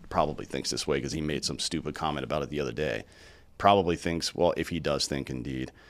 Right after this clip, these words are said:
uh, which is debatable, I guess, but, um, he probably thinks, like, "Oh, I'm a big player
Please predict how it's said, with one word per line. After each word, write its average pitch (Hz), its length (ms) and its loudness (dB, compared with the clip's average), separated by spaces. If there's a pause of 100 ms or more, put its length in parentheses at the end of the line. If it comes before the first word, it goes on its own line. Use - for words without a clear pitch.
(320)
uh, 69 240 2
which 67 220 -2
is 62 340 -4 (160)
debatable, 58 400 -2
I 58 60 -2
guess, 64 240 0
but, 65 340 0
um, 57 380 -4 (460)
he - 80 -14
probably 104 420 6
thinks, 82 320 -2
like, 71 140 0
"Oh, 85 100 8
I'm 87 120 8
a 76 60 2
big 82 240 0
player 82 480 2